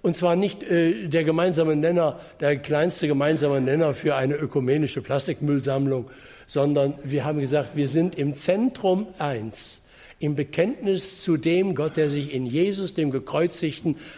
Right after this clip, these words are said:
und auferstandenen und wiederkommenden Herrn offenbart hat. Deshalb, wir haben Unterschiede und die sind nicht einfach und die schmerzen uns, aber wir halten sie aus und unsere Leidenschaft für den einen und einzigen Gott in Jesus Christus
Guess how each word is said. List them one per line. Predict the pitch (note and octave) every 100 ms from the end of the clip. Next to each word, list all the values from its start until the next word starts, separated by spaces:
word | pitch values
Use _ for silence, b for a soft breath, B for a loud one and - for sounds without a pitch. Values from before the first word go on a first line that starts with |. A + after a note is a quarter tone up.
| B
und | D3 D3
auferstandenen | C3+ B2 A#2 - D3 E3 F3
und | C3+
wiederkommenden | B2 D#3+ D3+ - C3+ C#3
Herrn | A#2 B2+ C#3
offenbart | C3 C3+ B2 B2+ B2+
hat. | A#2 - B B -
Deshalb, | D#3 D3+ D3 C#3 -
wir | D3+ B2+
haben | F#3+ A3+ B3
Unterschiede | B3 B3 A#3 G3 A#3 A3 A3
und | - E3 D#3
die | C#3+
sind | B2 E3+ B3 -
nicht | G#3+ G3+ -
einfach | E3+ G3+ F#3 F3 E3 -
und | B2+ B2
die | A#2
schmerzen | - C3+ E3 G#3+ A3 - A3
uns, | G3 G#3 G#3+ - B B B B
aber | - F#3 G#3 A3 G#3 F#3
wir | D#3 C3+ A2+
halten | F3 G#3+ G#3 G#3 G3
sie | E3 F#3 -
aus | D3+ F3 F3+ F3
und | E3+ D#3+
unsere | D#3+ D3 D3
Leidenschaft | C#3 E3 G3+ G#3+ G#3 F3 F3 -
für | D3+
den | C3+ D3
einen | - F3 G#3 A3 G#3+ G3+
und | D3+ -
einzigen | D#3+ G3 G3+ F#3 D#3+ D3+
Gott | C3 D#3 -
in | C#3 B2+
Jesus | C3 D3 D3 -
Christus | C3+ B2 B2+